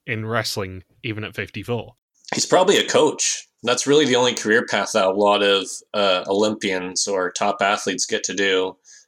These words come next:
Speaker 2: especially in, like, smaller sports where there's really no money, is you pretty much just have to become a coach.
Speaker 1: And she doesn't disgrace herself. She ends up getting pinned, but only after ninety-six seconds.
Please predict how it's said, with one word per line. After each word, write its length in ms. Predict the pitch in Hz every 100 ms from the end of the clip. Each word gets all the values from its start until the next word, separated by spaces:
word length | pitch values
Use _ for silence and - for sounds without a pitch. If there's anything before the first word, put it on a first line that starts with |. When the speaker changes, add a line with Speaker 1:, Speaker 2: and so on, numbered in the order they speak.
| -
Speaker 2:
especially 480 | - 117 - 117 101
in, 60 |
like, 120 | 98 92
smaller 320 | - 95 92
sports 420 | - 110 98 -
where 80 | 104
there's 220 | 98 -
really 180 | 107 101
no 180 | 104 101
money, 480 | 95 123 139 - -
is 760 | 101 95 95 92 92 - - _ -
you 80 |
pretty 160 | - 120
much 160 | 107 -
just 140 | -
have 180 | 98 -
to 160 | 92 -
become 260 | - - 90
a 60 |
coach. 560 | - 101 104 - - - _ _ _ _ -
Speaker 1:
And 260 | 165 190 175
she 220 | - 175
doesn't 320 | 196 190 180
disgrace 400 | 170 - 175 165
herself. 320 | 110 107 101
She 220 | - 131
ends 160 | 160 160
up 100 | 143
getting 260 | 131 131 117
pinned, 380 | 147 117 101
but 120 | - 107
only 320 | 113 117 120
after 180 | 107 113
ninety-six 640 | 110 113 113 - 117 -
seconds. 580 | 123 - 101 101 -